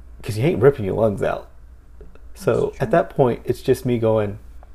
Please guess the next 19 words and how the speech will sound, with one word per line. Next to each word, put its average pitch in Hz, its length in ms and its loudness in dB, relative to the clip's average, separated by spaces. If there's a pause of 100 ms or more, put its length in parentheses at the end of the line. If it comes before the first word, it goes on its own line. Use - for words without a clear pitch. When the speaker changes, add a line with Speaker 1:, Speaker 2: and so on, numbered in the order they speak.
(260)
Speaker 1:
"Can - 140 -2
we 113 80 2
stop - 300 2
fighting?" - 200 2
'Cause, 104 300 -6
'cause, 113 160 -8
you 107 60 -4
know, 92 120 -4
Jodari 98 400 0
is 87 120 -6
not 95 160 -6
gonna 90 120 -4
be 92 140 0
like, 87 320 -4 (100)
"I 95 80 -6
wanna 92 220 -4
keep 101 220 -12
fighting 90 340 -6
with, 90 140 -10